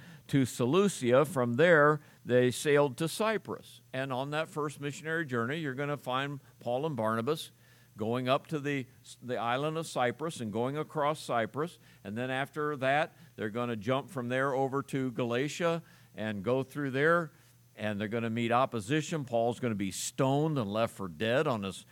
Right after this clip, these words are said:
first missionary journey. But there they are saying, "This is where God called." I can't help but think again of those missionary couples who come through our churches.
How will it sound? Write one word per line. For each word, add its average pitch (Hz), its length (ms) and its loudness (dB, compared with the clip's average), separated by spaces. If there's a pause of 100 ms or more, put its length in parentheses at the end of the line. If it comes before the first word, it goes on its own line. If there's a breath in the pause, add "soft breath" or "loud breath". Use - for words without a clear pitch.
(140 loud breath)
first 135 320 -2
missionary 120 640 0 (200 loud breath)
journey. 123 500 0 (580 loud breath)
But 147 340 2 (1080 loud breath)
there 151 280 4
they 185 160 4
are 185 260 4
saying, 143 480 -4
"This 170 240 -6
is 160 100 -10
where 151 160 0
God 147 340 0
called." 123 420 -4 (880 soft breath)
I 98 120 -6
can't 160 340 2
help 147 220 4
but 127 140 -2
think 143 240 0
again 117 520 2
of 117 260 0
those 123 360 -2
missionary 147 560 -2
couples 120 460 -4
who 113 100 -4
come 131 300 -4
through 135 200 -4
our 123 120 0
churches. - 520 -6